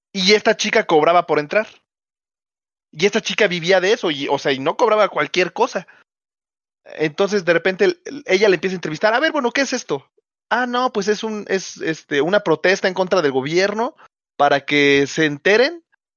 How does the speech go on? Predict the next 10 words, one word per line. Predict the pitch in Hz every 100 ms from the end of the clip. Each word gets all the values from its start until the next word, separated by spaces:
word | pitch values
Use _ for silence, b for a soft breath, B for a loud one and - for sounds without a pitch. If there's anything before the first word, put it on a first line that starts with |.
| _
de | - 147
que | - 143 139 135 135 135 131 131 127 127 123 113 _ _ _ _
las | - 165 160
delegaciones | 170 165 160 202 208 180
de, | 156 143 139 131
de | 135 135
la | 139
Ciudad | 160 196
de |
México | 208 247 - 240 -